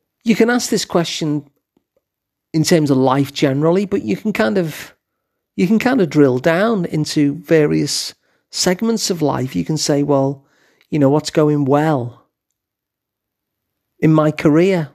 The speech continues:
What's going well with my finances? What's going well with my health? What's going well with my learning? What's going well with my relationship? What's going well with my friendships? What's going well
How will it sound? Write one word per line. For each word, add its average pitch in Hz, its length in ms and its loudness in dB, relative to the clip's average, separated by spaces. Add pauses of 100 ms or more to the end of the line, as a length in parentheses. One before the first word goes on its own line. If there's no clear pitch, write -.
(160)
What's 151 300 -2
going 151 320 0
well 147 260 2
with 151 200 -2
my 156 160 -2
finances? 165 800 -2
What's 170 160 -4
going 175 240 2
well 160 220 4
with 156 200 -2
my 151 300 -4 (460)
health? - 580 -2 (440)
What's 170 220 -2
going 151 300 2
well 147 300 2
with 147 180 -2
my 139 220 0
learning? 147 580 0
What's 151 180 -6
going 156 260 -2
well 147 200 0
with 143 140 -6
my 139 120 0
relationship? 147 920 -2 (480)
What's 185 220 -2
going 165 320 2
well 151 280 2
with 147 220 -4
my 135 420 -2 (360)
friendships? 165 720 -2
What's 170 160 -2
going 151 300 2
well 143 480 0